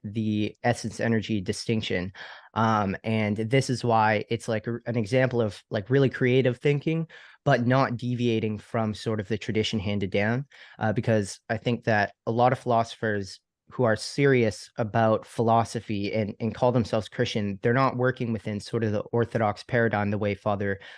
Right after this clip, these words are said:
uh, Dumitru was. So i-, in any case, what he says is that Christ did, um, truly condescend to us. He did self-limit, because part,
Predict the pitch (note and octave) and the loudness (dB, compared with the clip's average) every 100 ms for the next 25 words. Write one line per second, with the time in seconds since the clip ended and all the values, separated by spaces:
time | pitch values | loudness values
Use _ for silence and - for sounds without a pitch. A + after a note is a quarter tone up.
0 | - A2+ G#2+ B2+ D#3 - G2+ G2+ G2 - | -2 0 2 2 2 0 -2 -2 -6 -12
1 | - - C#3+ B2 - _ - D3+ C3+ C#3 | -10 2 2 2 -4 _ -2 0 4 4
2 | C#3 A#2+ A2+ - A#2+ F#3+ G#3 - A#2+ A#2 | 4 2 -2 0 -2 0 0 2 2 0
3 | - A2 B2+ A#2 - D3+ C#3+ - - _ | -4 -2 -2 -2 0 0 0 -6 -18 _
4 | _ _ A#2+ A2+ G#2 E3 F3 D#3+ - _ | _ _ -14 -6 4 6 6 2 -8 _
5 | C#3 B2 A2+ A2+ - - E3 D#3 B2+ - | -4 -2 -2 -4 -8 -2 2 2 2 -4
6 | C3+ C3 A#2 - B2+ B2+ A2 G2 - B2+ | -2 -2 -2 -4 -4 -2 -2 -2 -4 -4
7 | C3+ C3+ - - A#2 - B2 A2+ F#2+ A#2+ | 2 0 0 -2 -2 -2 0 0 -2 -4
8 | A#2 A2+ - - C#3+ C#3+ | -2 -4 -4 0 2 2